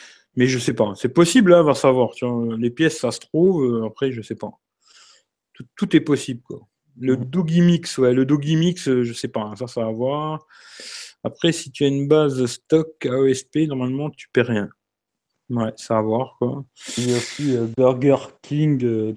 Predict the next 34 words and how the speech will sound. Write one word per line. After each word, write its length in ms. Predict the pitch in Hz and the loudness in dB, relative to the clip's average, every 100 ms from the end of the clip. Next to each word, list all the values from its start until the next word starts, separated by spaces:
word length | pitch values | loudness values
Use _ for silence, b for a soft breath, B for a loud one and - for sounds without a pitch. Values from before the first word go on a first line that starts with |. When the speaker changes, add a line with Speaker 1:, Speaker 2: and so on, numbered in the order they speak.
| - | -4
Speaker 2:
qui 80 | 123 | -4
a 80 | |
trollé, 540 | 120 - 135 131 127 131 | -4 2 4 6 6 6
euh, 200 | 113 110 | 4 0
tous 240 | 107 - | -2 2
les 100 | 135 | 6
Speaker 1:
Ouais. 240 | 127 131 135 - | 6 6 0 -4
Speaker 2:
possesseurs 520 | 135 127 143 135 131 | -8 -2 2 2 2
de, 400 | 123 113 110 110 _ _ _ _ _ _ | 0 -2 -4 -8 _ _ _ _ _ _
Speaker 1:
Avec 200 | 135 135 | 4 6
Speaker 2:
de, 100 | 117 | 6
Speaker 1:
OK 140 | 156 160 | 4 6
Google. 360 | 147 156 185 | 6 8 8
Speaker 2:
d'appareils, 680 | 143 123 139 135 143 139 131 | 6 0 -2 2 4 4 4
euh, 160 | 120 113 | 2 0
sous 400 | - - 123 120 - | -6 -6 -4 -4 0
OK 260 | 127 131 | 0 2
Google. 680 | 131 123 123 120 123 147 131 _ B B B B B B B _ _ _ _ _ _ - | 0 0 -8 -2 -2 -2 -8 _ B B B B B B B _ _ _ _ _ _ 2
Speaker 1:
Et 500 | 135 147 151 147 143 | 8 10 12 12 10
tiens, 200 | 143 175 | 8 6
tu 80 | 160 | 8
vois, 100 | 160 | 4
je 80 | 156 | 6
viens 140 | 151 | 4
de 100 | 147 | 6
le 80 | 147 | 4
dire, 240 | 147 180 202 | 4 2 2
ça 140 | 160 | -2
s'est 140 | - | -4
mis 120 | 151 151 | -2 0
en 140 | 147 | 0
route, 180 | 127 123 | -2 -4
tu 120 | 123 | -8
vois. 200 | 139 | -8